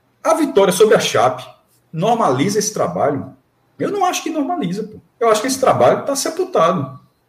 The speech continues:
Repetindo, mesma coisa que eu falo aqui pra sempre falar. Estou falando do trabalho de Lousa no Sport, não é do profissional Lousa como carreira, é um cara jovem e que,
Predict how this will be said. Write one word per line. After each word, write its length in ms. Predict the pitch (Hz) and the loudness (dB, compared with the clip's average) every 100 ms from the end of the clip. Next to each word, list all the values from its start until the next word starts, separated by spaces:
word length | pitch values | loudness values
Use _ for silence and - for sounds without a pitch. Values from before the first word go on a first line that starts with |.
| _ 113 | _ 2
Repetindo, 640 | 175 - 285 180 185 156 | 2 4 0 2 2 2
mesma 280 | 139 - 226 | 0 2 2
coisa 160 | 185 | 0
que 60 | 170 | -2
eu 60 | - | 0
falo 140 | 139 | 0
aqui 80 | - | 0
pra 120 | 143 | -2
sempre 140 | 135 | 0
falar. 440 | 190 123 98 - - | 0 2 0 -2 -18
Estou 200 | - 156 | -6 -2
falando 260 | 156 139 139 | 2 2 2
do 40 | |
trabalho 300 | 139 123 123 | 0 2 2
de 60 | 127 | 0
Lousa 260 | 123 143 139 | 2 2 2
no 60 | |
Sport, 320 | - 120 - | -2 -2 0
não 100 | 160 | 2
é 40 | 147 | 2
do 120 | 151 | 2
profissional 440 | 156 151 151 139 | 0 0 0 2
Lousa 480 | 123 120 123 131 131 - | 2 0 0 0 -2 -2
como 180 | - 143 | 0 2
carreira, 240 | 120 135 | 4 4
é 20 | |
um 60 | 135 | 4
cara 240 | 156 139 | 4 4
jovem 400 | 120 127 143 147 175 | 4 6 6 4 -4
e 80 | |
que, 300 | 156 151 165 | -6 -4 -4